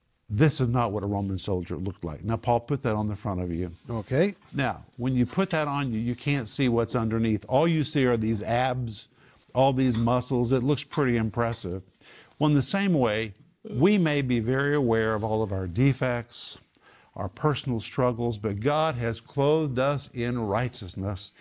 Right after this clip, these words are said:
Speaker 1: and the enemy does not see our defects. The enemy sees what we look like spiritually, and God has clothed us in a breastplate of righteousness. The book of Isaiah calls it a robe of righteousness. And when the enemy sees us, he does not see our defects.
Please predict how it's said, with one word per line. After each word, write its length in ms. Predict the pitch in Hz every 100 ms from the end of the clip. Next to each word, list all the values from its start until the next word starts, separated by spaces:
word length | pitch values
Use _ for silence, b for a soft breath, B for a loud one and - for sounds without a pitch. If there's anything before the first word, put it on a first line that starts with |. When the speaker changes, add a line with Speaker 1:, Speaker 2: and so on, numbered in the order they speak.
| B B B
Speaker 1:
and 180 | 143 127
the 140 | 131
enemy 320 | 170 165 135 117
does 260 | 123 123
not 180 | 131 123
see 220 | - 113
our 140 | 110 113
defects. 680 | 135 135 92 90 - - _ b b b -
The 180 | 127
enemy 300 | 165 151 131
sees 360 | 113 - 113 110
what 180 | 110 104
we 120 | 110
look 280 | 107 123 127
like 240 | 110 107
spiritually, 760 | - - 139 113 95 - 95 95 B B B B
and 220 | 113 113
God 220 | 139 156
has 220 | 127 120 -
clothed 560 | - 151 160 160 131
us 260 | 143 139 -
in 140 | 127
a 120 | 113
breastplate 560 | 101 120 160 - - 147
of 140 | 131
righteousness. 640 | 120 123 123 127 127 135 120
The 60 |
book 200 | 113 120
of 80 | 117
Isaiah 400 | 113 107 131 135
calls 320 | 131 131 127
it 80 | 135 120
a 160 | 117
robe 440 | 117 120 151 160 147
of 160 | 131
righteousness. 800 | 127 139 131 131 - 135 117 - B B B B
And 140 | 143 131
when 120 | 120
the 160 | 117 151
enemy 300 | 160 160 143
sees 380 | - 143 135
us, 300 | 113 107 107
he 120 | 120 107
does 260 | 120 120
not 200 | 131 123
see 180 | - 127
our 160 | 117 113
defects. 560 | 110 104 104 101 -